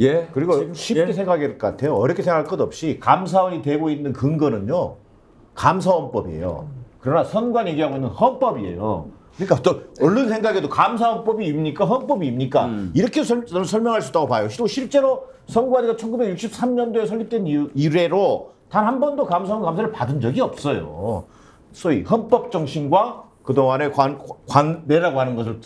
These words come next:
Speaker 2: 존-, 본다면 감사원 감사는 명분이 없다. 그렇기 때문에 저는 김기현 대표가 정치 공세로 몰아가는 거예요.
Speaker 1: 우리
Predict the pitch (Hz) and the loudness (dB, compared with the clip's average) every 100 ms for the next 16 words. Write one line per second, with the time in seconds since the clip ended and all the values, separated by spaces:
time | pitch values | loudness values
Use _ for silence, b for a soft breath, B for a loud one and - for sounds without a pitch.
0 | - - 139 139 - - - 143 143 117 | -12 0 0 0 -12 -4 0 2 2 4
1 | 175 139 - B - 160 202 202 202 139 | 2 2 -4 B 2 4 4 2 0 0
2 | 139 151 143 113 117 175 - - 92 87 | 0 -2 0 0 0 -2 -2 -2 -4 -4
3 | - 226 247 269 190 196 220 B B - | 4 4 4 0 0 -2 -4 B B -2
4 | 165 170 190 156 143 180 - 165 160 247 | 2 2 2 0 -2 -2 0 -2 -2 0
5 | 165 170 185 226 240 - - 110 156 180 | 0 2 2 2 0 -6 -4 0 0 0
6 | 160 185 165 80 78 147 B B B B | -6 -6 -4 -4 -8 -16 B B B B
7 | B B B B B B B - - - | B B B B B B B -20 -10 0
8 | 165 220 233 220 214 - | 0 2 0 0 -2 -4